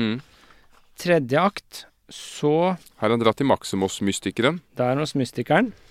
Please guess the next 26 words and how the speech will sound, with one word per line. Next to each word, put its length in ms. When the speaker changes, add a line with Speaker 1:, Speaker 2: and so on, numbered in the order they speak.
Speaker 1:
Som, 440
eh, 240
hjelper 580
ham 280
med 100
å 160
få 260
kontakt 540
med 220
ånder 760
og 60
litt 160
av 80
hvert 80
for 160
å, 160
ja, 140
skjønne 340
hva 120
han 100
skal, 440
og 120
den 200
akten 320
slutter 540
med 300